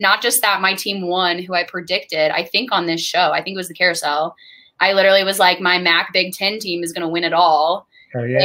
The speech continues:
Speaker 1: And
Speaker 2: right.
Speaker 1: that was, like, before they had even landed, I predicted that. And then they ended up being my team, um, won it all. So I was, like, the, the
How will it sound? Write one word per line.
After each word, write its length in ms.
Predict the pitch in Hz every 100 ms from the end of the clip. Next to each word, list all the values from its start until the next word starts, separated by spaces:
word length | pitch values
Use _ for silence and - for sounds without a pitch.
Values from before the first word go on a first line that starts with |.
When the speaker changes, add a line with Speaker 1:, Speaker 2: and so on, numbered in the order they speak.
| 190
Speaker 1:
And 280 | 190 185 147
Speaker 2:
right. 100 | 185
Speaker 1:
that 160 | 185
was, 160 | 208 226
like, 180 | 220 220
before 340 | 233 214 214
they 140 | 240
had 100 | 277
even 240 | 226 220 202
landed, 640 | 180 185 190 165 156 160 -
I 100 | 170
predicted 460 | 170 175 160 160 160
that. 380 | 165 165 165 - -
And 120 | 190
then 80 | 190
they 100 | 185
ended 220 | 190 196
up 80 | 196
being 160 | 185 175
my 160 | 175
team, 520 | 170 180 175 175 180 - _ _ _ _
um, 480 | 185 185 180 175 175 175
won 220 | 185 202
it 100 | 208
all. 380 | 175 175 175 185
So 140 | 185
I 160 | 170 175
was, 120 | 175
like, 220 | 175 165
the, 440 | 180 175 175 165 -
the 260 | 175 175